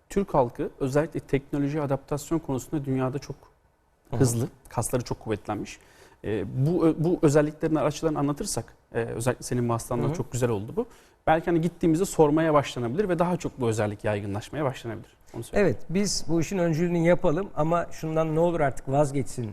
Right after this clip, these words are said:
Speaker 2: e, e, kullanıcılarımız diyelim, seyircilerimiz. Elektrikli araç hep bir statü göstergesi,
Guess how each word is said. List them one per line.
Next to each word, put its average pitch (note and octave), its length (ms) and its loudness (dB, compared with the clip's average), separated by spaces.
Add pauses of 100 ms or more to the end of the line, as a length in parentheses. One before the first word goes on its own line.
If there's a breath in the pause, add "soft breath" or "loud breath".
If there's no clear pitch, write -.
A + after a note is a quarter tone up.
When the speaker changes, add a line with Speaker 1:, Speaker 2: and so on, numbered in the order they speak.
Speaker 2:
e, A#2 80 -4
e, G#2+ 400 -2 (180)
kullanıcılarımız C3 720 0
diyelim, A#2 180 0
seyircilerimiz. A#2+ 800 -2
Elektrikli D#3+ 540 0
araç D#3 320 0
hep D3+ 200 -2
bir D3 40 -4
statü D#3+ 400 0
göstergesi, A2 880 -2